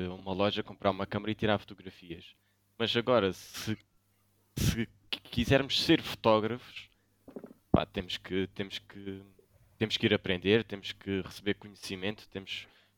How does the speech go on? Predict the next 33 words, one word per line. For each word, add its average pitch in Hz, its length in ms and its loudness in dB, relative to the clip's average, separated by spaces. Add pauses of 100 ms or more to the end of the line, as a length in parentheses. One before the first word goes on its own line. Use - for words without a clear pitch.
que - 80 8
saber 98 200 6
mexer 101 280 2
com - 140 -20
uma 92 120 -4
câmera, 110 480 0
temos - 420 -18
que 98 680 -4
saber 101 280 -4
essas 98 320 0
coisas, 110 460 -4
o - 60 -20
que - 120 0
é 95 40 8
a - 20 -2
composição, 98 640 -6
o 95 40 -4
que - 140 -6
é 85 80 0
o 87 140 -8
iso. 107 280 -4 (640)
Sem 104 120 -4
dúvida 107 280 0
que - 120 2
essas 110 240 -2
coisas, 123 720 -6
eh, 135 400 -6 (920)
fazem 101 260 2
sempre 104 280 -6
muita 117 200 -4
falta. 104 380 -2 (720)
Eh, 90 320 0 (280)
o - 40 -20